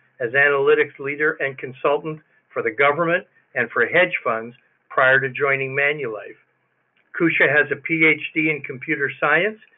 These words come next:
from the University of Alberta and an M S C and B S c in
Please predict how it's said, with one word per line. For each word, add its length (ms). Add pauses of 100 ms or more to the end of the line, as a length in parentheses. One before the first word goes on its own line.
(220)
from 160
the 80
University 680
of 100
Alberta 600 (760)
and 120
an 100
M 180
S 120 (120)
C 160
and 260
B 220
S 80 (100)
c 160
in 120